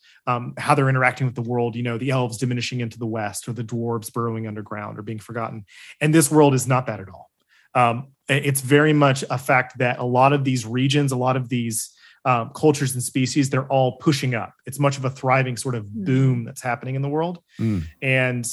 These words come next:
Speaker 1: um, it's, it's really a, a place where I wanted to take the concept of, I, I, I wanted to shift it away from power fantasy a little bit, which I have no problem with. I love Halo. <laughs>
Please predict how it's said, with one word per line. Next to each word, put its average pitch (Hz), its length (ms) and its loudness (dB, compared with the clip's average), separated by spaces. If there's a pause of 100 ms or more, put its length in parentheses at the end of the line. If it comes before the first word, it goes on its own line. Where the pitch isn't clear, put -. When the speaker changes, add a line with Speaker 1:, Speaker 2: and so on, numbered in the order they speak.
Speaker 1:
um, 127 420 -4 (280)
it's, 135 480 -2 (1000)
it's 139 180 0
really 160 200 6
a, - 240 -2
a 139 60 -2
place 147 340 2
where 139 100 0
I 135 120 0
wanted 139 440 2
to 135 380 0
take 143 500 -4 (200)
the 120 400 -4
concept 143 580 0
of, 120 240 -2
I, 170 180 -2
I, 160 360 4
I - 40 -4
wanted 180 220 2
to 175 60 2
shift 151 260 0
it - 20 2
away 143 140 4
from 135 160 -2
power 143 260 -2
fantasy 165 460 -4
a 190 60 -8
little 202 160 0
bit, 285 140 -2 (240)
which 139 260 4
I 139 80 4
have 131 180 0
no 151 240 6
problem 135 340 2
with. 147 180 2
I 131 100 -4
love 131 320 0 (140)
Halo. 139 400 -2 (140)
<laughs> 135 140 -4